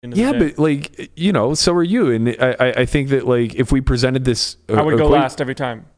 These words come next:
Speaker 2: Well, you would try to go last, but that's because you are,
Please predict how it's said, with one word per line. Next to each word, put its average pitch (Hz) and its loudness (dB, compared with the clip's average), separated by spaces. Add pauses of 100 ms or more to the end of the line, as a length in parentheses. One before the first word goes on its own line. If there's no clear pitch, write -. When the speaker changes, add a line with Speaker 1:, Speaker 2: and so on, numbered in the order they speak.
(600)
Speaker 2:
Well, 135 2
you 117 2
would 113 0
try 190 0
to 160 2
go 131 2
last, 113 0
but 139 -2
that's 127 0
because 120 -2
you 110 2
are, 98 0